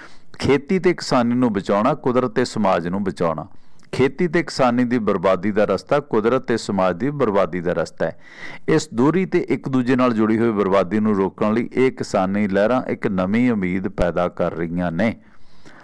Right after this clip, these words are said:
ਸੋ ਇਹ ਸੀ ਆਰਟੀਕਲ ਪ੍ਰੋਫੈਸਰ ਪ੍ਰੀਤਮ ਸਿੰਘ ਹੋਰਾਂ ਦਾ, ਜੋ ਯੂ ਕੇ ਦੇ ਵਿੱਚ ਵੁਲਫਸਨ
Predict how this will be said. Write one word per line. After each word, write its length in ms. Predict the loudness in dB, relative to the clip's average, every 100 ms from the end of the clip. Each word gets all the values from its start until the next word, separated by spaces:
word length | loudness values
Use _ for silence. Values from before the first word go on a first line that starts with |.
| -14
ਸੋ 180 | -6 -4
ਇਹ 160 | 0 0
ਸੀ 160 | 2
ਆਰਟੀਕਲ 460 | 2 2 -2 -4 -4 -8 -16 -16 -14
ਪ੍ਰੋਫੈਸਰ 480 | -10 0 0 0 -4
ਪ੍ਰੀਤਮ 400 | -2 -4 -2 -4
ਸਿੰਘ 200 | -4 -2
ਹੋਰਾਂ 240 | 0 0
ਦਾ, 280 | 0 0 -2 -18 -20 -16 -10 -2
ਜੋ 280 | 2 4
ਯੂ 220 | 2 0 -4
ਕੇ 200 | -2 0
ਦੇ 140 | 2
ਵਿੱਚ 280 | 0 -2 -2 0 -2 -6 -18 -18 -18 -16 -14 -12 -14 -4
ਵੁਲਫਸਨ 600 | 2 2 2 -2 0 -4